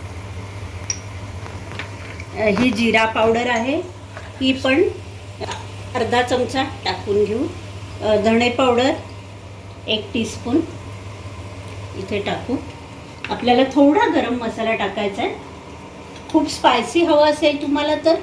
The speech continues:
अ, तुम्ही टाकू शकता. हा घरी बनवलेला आहे मी गरम मसाला. ही लाल मिरची पावडर म्हणजे बेडगीची आहे आणि तुम्ही जर तुमच्या घरी रेग्युलर पावडर असेल ती वापरू शकता,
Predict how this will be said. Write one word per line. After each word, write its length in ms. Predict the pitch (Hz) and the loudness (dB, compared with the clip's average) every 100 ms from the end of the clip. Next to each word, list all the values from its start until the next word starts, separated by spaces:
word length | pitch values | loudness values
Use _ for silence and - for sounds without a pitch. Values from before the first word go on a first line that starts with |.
| - - - - - 254 | -6 -16 -16 -14 -6 0
अ, 380 | 269 269 277 285 302 | 2 4 4 2 6
तुम्ही 180 | 277 | 6
टाकू 360 | 330 262 - 208 | 8 6 0 -4
शकता. 360 | 185 196 - 320 392 - - | -4 -6 -4 -4 -6 -6 4
हा 120 | 302 | 6
घरी 320 | 269 294 285 | 6 4 6
बनवलेला 580 | 330 294 277 269 269 254 | 6 8 6 6 4 2
आहे 260 | 220 196 214 | 0 0 0
मी 320 | 214 330 392 - - - | 4 4 4 0 -10 0
गरम 220 | 214 214 220 | 4 4 4
मसाला. 480 | 208 196 196 208 381 - - - - - - - 294 | 2 2 2 2 0 -6 -14 -14 -14 -16 -16 -2 4
ही 400 | 320 359 359 - 247 | 6 6 0 -6 -10
लाल 360 | 254 240 226 | 0 2 2
मिरची 480 | 254 269 277 - 285 | 2 0 0 -2 -4
पावडर 420 | - 226 226 262 | 0 0 2 0
म्हणजे 200 | 381 269 | -2 -2
बेडगीची 680 | 285 254 226 226 285 294 339 | 2 4 4 2 2 2 2
आहे 400 | 277 208 226 - - - - - | 2 2 0 -2 -6 -14 -14 -4
आणि 420 | 226 247 277 277 - | 0 0 2 0 0
तुम्ही 280 | 277 277 320 | 4 6 6
जर 120 | 339 - | 2 2
तुमच्या 340 | 285 269 311 | 2 2 2
घरी 240 | 311 285 320 | 2 2 2
रेग्युलर 520 | 294 220 262 294 311 | 2 2 4 6 6
पावडर 400 | 302 269 277 277 | 4 2 2 2
असेल 380 | 269 311 240 - - - - | 2 2 0 -2 -12 -14 0
ती 80 | 330 | 4
वापरू 380 | 320 247 247 247 | 4 4 0 -2
शकता, 360 | 226 - - | -2 -6 -4